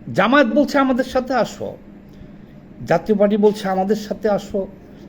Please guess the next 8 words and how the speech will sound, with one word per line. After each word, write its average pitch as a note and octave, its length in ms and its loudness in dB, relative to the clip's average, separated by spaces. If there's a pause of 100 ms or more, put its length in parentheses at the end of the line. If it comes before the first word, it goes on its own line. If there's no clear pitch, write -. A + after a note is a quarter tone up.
(140)
বিএনপি G#3 500 0
বলছে, G#3 300 2
"আমাদের G3 300 -2
সাথে G#3 340 -2
আসো," G3+ 380 -2 (800)
খোদ B3+ 340 4 (540)
এনসিপিও E4 580 4
বলতেছে, C4+ 440 4